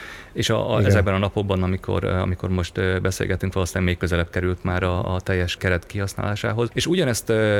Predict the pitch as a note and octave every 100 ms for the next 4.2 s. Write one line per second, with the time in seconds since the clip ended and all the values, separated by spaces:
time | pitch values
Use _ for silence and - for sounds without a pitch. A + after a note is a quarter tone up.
0 | G2+ - A2+ A2 G2 G2+ F#2+ G2+ F#2 -
1 | F#2+ F#2 F#2 G#2+ G2 F#2+ F#2 - G#2 G2
2 | G#2 F#2+ F2+ - F#2 E2+ F2 F2 E2+ E2+
3 | E2+ D#2+ F2+ F#2 F#2 F#2 F2+ E2+ - -
4 | F2+ F2+